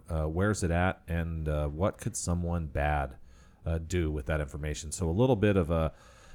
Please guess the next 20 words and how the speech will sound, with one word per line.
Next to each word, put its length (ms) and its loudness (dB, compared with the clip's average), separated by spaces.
a 560 0
simulation 840 2
in 120 4
a 60 4
way, 420 6
and, 240 -2
and 160 -6
kind 160 -2
of 80 -2
just 180 -6
a, 180 -2
a 60 -2
storytelling 720 2
hypothesis. 800 0
So 240 2
we'll, 260 0
we'll 200 4
go 180 4
through, 380 0
and, 400 2